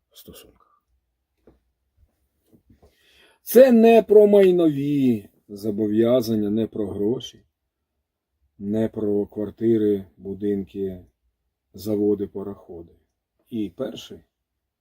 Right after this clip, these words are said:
і друге було. Ну, можливо, ви написали в першому якраз і про майно, і про пароходи, і про все інше. Але що ви хочете, а може,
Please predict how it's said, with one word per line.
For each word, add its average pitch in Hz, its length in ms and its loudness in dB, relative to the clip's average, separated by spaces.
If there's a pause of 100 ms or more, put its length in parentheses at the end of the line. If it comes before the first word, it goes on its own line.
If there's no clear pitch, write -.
(440)
і 165 120 -6
друге 90 360 -12 (1120)
було. 82 380 -20 (1400)
Ну, 135 180 -10
можливо, 120 440 -4
ви 110 180 -6
написали 107 560 -10
в 98 80 -16
першому 110 580 -14
якраз 104 540 -14 (560)
і 98 120 -20
про 107 200 -12
майно, 101 500 -8
і 110 80 -8
про 107 200 -14
пароходи, 101 680 -12
і 92 60 -14
про 101 180 -18
все 104 220 -18
інше. 90 440 -18 (720)
Але 190 300 -6
що 196 280 -4
ви 107 380 0 (800)
хочете, 101 640 -8 (200)
а 123 80 -12
може, 113 440 -8